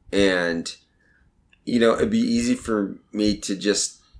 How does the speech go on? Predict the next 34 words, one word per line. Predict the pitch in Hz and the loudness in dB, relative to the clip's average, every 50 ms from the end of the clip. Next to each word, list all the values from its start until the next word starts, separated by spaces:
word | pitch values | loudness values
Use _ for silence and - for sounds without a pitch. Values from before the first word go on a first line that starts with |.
| - - | -20 -8
blanket, | - 101 104 107 104 101 101 - 104 98 95 - - - _ - - - - - _ _ _ _ _ _ - | -2 2 4 4 4 4 4 4 4 4 4 2 0 -10 _ -20 -20 -20 -20 -20 _ _ _ _ _ _ -10
blanketly | - 101 110 110 107 101 104 98 80 98 101 95 | -2 0 2 2 2 2 0 -2 -2 0 -2 -2
say | - - - 101 95 95 92 | -2 -2 2 2 2 2 2
the | 87 87 85 | 0 0 -4
quarterbacks, | - - - 101 101 98 95 90 98 95 95 95 95 92 - - - - - - - - - _ | -4 0 2 2 4 4 4 2 2 2 2 2 0 -2 -6 -8 -8 -8 -6 -6 -8 -10 -12 _
but | 82 101 101 101 | 0 2 4 4
I, | 98 87 - - - 101 | 4 2 -2 -8 -4 -2
I've | 104 101 | 2 6
already | 107 107 104 98 98 | 6 6 6 6 2
kinda | 95 - 98 90 87 80 | -4 -4 -4 -4 -4 -6
harped | - 87 87 87 87 - 92 | -4 -2 -2 -2 -2 -2 -6
on | 87 87 87 | -6 -4 -4
that, | 87 87 90 90 90 90 87 - - _ - | -6 -6 -6 -6 -4 -6 -6 -8 -10 _ -14
and | - 90 90 87 87 87 | -10 -8 -6 -6 -6 -6
I | 87 | -4
don't | 87 98 90 - | -4 -4 -4 -4
wanna | 87 87 85 82 80 - _ _ _ _ _ _ _ _ _ _ _ _ _ _ _ _ _ - | -4 -6 -6 -8 -10 -12 _ _ _ _ _ _ _ _ _ _ _ _ _ _ _ _ _ 0
beat | 104 98 95 87 - | 0 0 0 2 2
that | 92 82 73 - - | 2 2 2 -2 -4
drum. | - 98 92 95 92 92 90 | -2 -2 0 2 2 0 0
So | - - - 98 90 | -2 0 2 4 4
I'll | 71 76 113 127 | 4 4 2 2
go | 127 156 147 117 | 2 2 4 4
with, | 101 98 - | 4 4 4
uh, | 101 95 92 90 85 - - - _ _ _ _ _ _ _ - | 2 2 4 2 0 -2 -8 -20 _ _ _ _ _ _ _ -8
uh, | - 95 92 90 | -4 -2 -2 -2
Daniel | 90 98 104 104 101 95 | 0 0 0 2 2 0
Faalele | 85 - - 98 92 82 80 87 87 92 90 92 95 95 98 95 95 95 90 | -2 -2 -2 0 0 2 0 0 0 0 0 0 2 2 2 2 2 0 -2
from | - - - 87 85 87 | -4 -6 -8 -8 -6 -6
Minnesota. | 90 92 92 82 - - - 95 98 101 101 101 101 - - | -6 -6 -6 -4 -4 -4 -2 0 2 4 4 4 2 0 -2
And | - 98 101 | -6 -6 -6
it's | 98 - 139 | -6 -4 -4
not | 156 156 127 - - | -2 -2 -2 -4 0
that | 104 104 95 - - | 0 0 0 0 -4